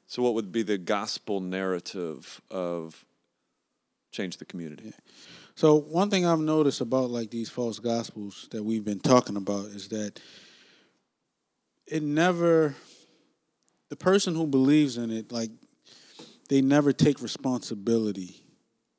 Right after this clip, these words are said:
Speaker 2: like, for their own individual actions, for their sin. So this whole narrative of change the community, this, this false gospel would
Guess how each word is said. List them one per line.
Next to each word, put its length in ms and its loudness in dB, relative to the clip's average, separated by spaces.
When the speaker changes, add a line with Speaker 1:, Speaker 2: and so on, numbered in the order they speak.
Speaker 2:
like, 120 -16
for 160 -6
their 240 0
own 460 -2
individual 600 -6
actions, 380 -12
for 120 2
their 180 10
sin. 300 -2
So 380 6
this 180 6
whole 280 10
narrative 460 6
of 180 0
change 320 0
the 60 -2
community, 600 2
this, 220 -4
this 180 -4
false 280 0
gospel 580 -2
would 340 0